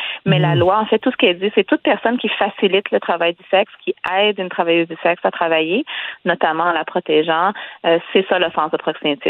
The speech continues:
Speaker 1: Là, il n'y a rien de violent ou de, de, d'exploitation dans le code criminel quand on parle de proxénétisme.
Speaker 2: Il doit, il doit y avoir un lien assez particulier entre le chauffeur et les escortes. Et les escortes le connaissent bien, lui font confiance et tout ça, là. Donc, il y a un,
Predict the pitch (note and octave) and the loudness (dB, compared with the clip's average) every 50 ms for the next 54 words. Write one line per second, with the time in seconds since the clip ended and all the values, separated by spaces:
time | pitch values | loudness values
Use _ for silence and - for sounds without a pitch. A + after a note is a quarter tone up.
0 | - - - - D3 D3+ D#3 C#3+ - - E3 E3 F3 E3 D#3+ D#3+ F3 E3 D3 C#3+ | -4 -4 -4 -2 0 0 0 -2 -2 -2 -4 0 2 2 2 2 2 2 2 2
1 | D3+ D3 D3+ D#3 D#3 D#3+ D#3+ D#3 D3+ D3+ - D3+ C#3+ C3+ - D3+ - - - - | 2 0 0 2 2 2 0 0 -2 -2 0 0 0 2 0 -2 -2 -4 -8 -6
2 | - - E3 D#3 - D#3+ C3+ D3 - - D3+ D3 D3+ D#3 D#3 D3+ C#3+ D3 D3+ - | -4 -4 -4 -2 0 -2 -4 -4 -4 -2 0 0 0 0 0 0 -2 -4 -2 -2
3 | D3+ C#3+ - - - D#3 D3+ D3+ D3 D3 D3 D3 D3+ - D3 C#3 C#3 - - - | -4 -4 -4 -6 -10 -8 -6 -4 -2 -2 -2 -2 -2 -2 -2 -2 0 -2 -4 -6
4 | - - D3+ D3+ D3+ - - - D#3+ D3 - - - - E3 D3 D#3+ D#3+ E3+ D#3+ | -6 -6 -8 -8 -8 -12 -10 -10 -10 -10 -10 -8 -2 0 2 4 6 6 4 4
5 | D#3+ D#3 D3 D3+ D#3 D#3+ D#3 F3+ G#3+ F3+ E3+ D#3 D3 C#3 C3+ C#3 E3 F3+ A3+ A#3 | 2 2 4 4 4 4 4 4 4 4 4 4 4 4 4 4 4 4 2 2
6 | - - - D#3 - - - - - D#3+ C3+ C3+ D3+ F3+ F3 C#3+ C3 - D#3 C#3 | 0 -2 -2 -4 -6 -6 -8 -6 -2 0 4 4 6 6 4 4 2 2 2 2
7 | C#3 C3+ - - D3+ C3 - - D#3 D#3+ F3 D#3+ D3+ B2+ C3 C3 B2 B2 A2+ - | 2 2 2 2 0 0 2 2 2 2 2 2 2 2 2 0 0 0 -2 -2
8 | - - F3 E3+ E3+ E3 - - C#3 B2+ B2+ B2+ B2 B2+ B2 A#2 A#2 A#2 B2 B2 | -2 2 4 4 4 4 2 2 0 2 2 2 0 0 0 0 0 0 0 0
9 | B2 A#2+ C3 A#2+ - - C#3 - F3+ C#3+ - D3 C3+ C3+ C3 C3+ C3 B2 A2+ C3+ | 0 0 -2 -2 -2 -2 0 0 0 0 2 2 2 2 2 2 0 0 2 2
10 | C#3+ D3+ E3 E3 D3 C#3 C3 - - D3+ D3+ - - C#3+ B2+ A#2+ A2 - D3 C#3+ | 4 4 4 4 2 2 0 0 0 0 0 2 2 2 0 0 0 0 0 2
11 | D3+ D#3+ D#3 D3 B2+ - D3 B2+ - - - - F3 F3 E3 D3+ B2+ B2 C#3 D#3+ | 2 2 2 0 0 -2 -4 -6 -6 -8 -4 0 4 4 6 6 4 2 2 2
12 | D#3+ D#3 - D#3 C#3+ B2+ | 0 2 2 2 2 2